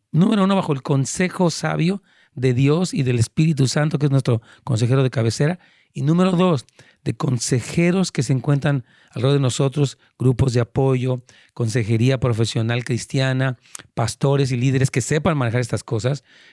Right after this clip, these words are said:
para que sepamos decir, "Ok, sabes que en este momento ya esta enfermedad necesita una pausa, necesita poder ya parar esto", porque lo que no se para, se enferma más. Lo he visto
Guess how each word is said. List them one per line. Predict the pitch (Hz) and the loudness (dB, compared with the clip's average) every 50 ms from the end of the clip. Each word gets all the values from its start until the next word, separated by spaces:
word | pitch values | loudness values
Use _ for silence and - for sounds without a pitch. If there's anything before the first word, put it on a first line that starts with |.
| - _ _ | -20 _ _
para | 131 127 123 117 | 0 0 0 0
que | - 113 | -2 -2
sepamos | - 123 101 139 139 139 | -4 -2 -2 0 -2 0
decir, | 123 131 135 127 | 0 0 0 0
"Ok, | 113 - 131 | 0 -2 -2
sabes | 113 139 131 127 - | -2 0 -2 -2 -2
que | - 135 | -2 -2
en | 131 | -2
este | 123 - 143 | -2 0 0
momento | 131 123 127 123 123 | 2 2 2 2 2
ya | 120 127 127 123 117 - _ _ _ _ _ | 2 2 0 0 -4 -8 _ _ _ _ _
esta | - 131 - 160 | -6 -2 -2 0
enfermedad | 131 123 120 113 113 120 139 | 0 0 0 2 2 0 0
necesita | 147 139 123 113 113 98 120 127 - - - - | 0 0 0 0 0 0 -2 -4 -4 -4 -6 -4
una | - 143 143 143 127 - | -2 0 0 0 0 -2
pausa, | - 139 139 120 120 110 | -2 -2 0 0 0 0
necesita | 110 107 101 104 - - 120 110 - 143 143 127 - _ - - - _ _ _ _ | 0 0 -2 -4 -4 -6 -4 -2 -2 -2 -2 -2 -8 _ -20 -20 -20 _ _ _ _
poder | 117 117 110 120 123 131 | -2 0 2 2 0 0
ya | 123 120 131 135 139 135 123 - _ _ - - _ _ _ _ _ _ _ _ _ | 0 0 -2 -2 -2 -4 -6 -10 _ _ -20 -20 _ _ _ _ _ _ _ _ _
parar | - 117 110 123 131 135 | -2 -2 0 0 2 2
esto", | 147 151 - - 135 | 0 0 0 -2 -4
porque | 110 - 123 110 - - - - | 0 0 -2 -2 -2 -4 -4 -2
lo | - 135 123 127 117 | 2 2 2 2 0
que | - - 127 | 0 0 0
no | 120 127 127 143 156 180 | 2 2 2 2 2 2
se | - - 220 185 | 2 0 -2 -2
para, | - - 151 131 120 127 160 240 - _ _ _ _ _ - | 0 -2 -2 -2 0 -2 -2 -4 -6 _ _ _ _ _ -16
se | - - 135 | -4 -2 -2
enferma | 117 107 139 131 131 123 | 0 2 0 0 2 0
más. | 117 117 110 - - - _ _ _ _ _ _ _ _ _ _ _ _ _ _ _ _ _ _ _ _ | 0 -2 -4 -6 -10 -18 _ _ _ _ _ _ _ _ _ _ _ _ _ _ _ _ _ _ _ _
Lo | - 127 131 143 | 0 2 2 2
he | 147 | 4
visto | 151 170 165 - - - 165 - - | 2 2 0 0 0 -2 -2 -2 -2